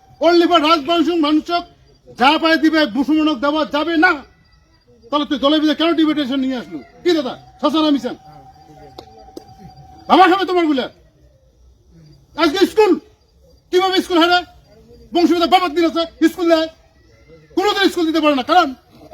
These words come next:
রাজবংশী ভাষা স্কুল হবে না, রাজবংশী ভাষা রিকগনাইজ হয় নাই, সরকার অনুমোদন পায় নাই, তার ভাষা হবে, স্কুল হবে?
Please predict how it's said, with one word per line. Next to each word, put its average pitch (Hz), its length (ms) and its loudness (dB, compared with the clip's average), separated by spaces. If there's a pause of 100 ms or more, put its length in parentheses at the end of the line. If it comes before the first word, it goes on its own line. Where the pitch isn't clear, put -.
(140)
রাজবংশী 320 460 2
ভাষা 302 240 2
স্কুল 269 220 -6
হবে 302 160 -2
না, 294 220 -6 (400)
রাজবংশী 311 480 2
ভাষা 359 380 4 (220)
রিকগনাইজ 320 460 0
হয় 220 220 -4
নাই, 269 200 -8 (760)
সরকার 262 240 -2
অনুমোদন 254 360 -2
পায় 233 160 0
নাই, 226 160 -6 (200)
তার 269 120 -4
ভাষা 226 200 -2
হবে, 339 460 0
স্কুল 330 220 -2
হবে? 349 240 0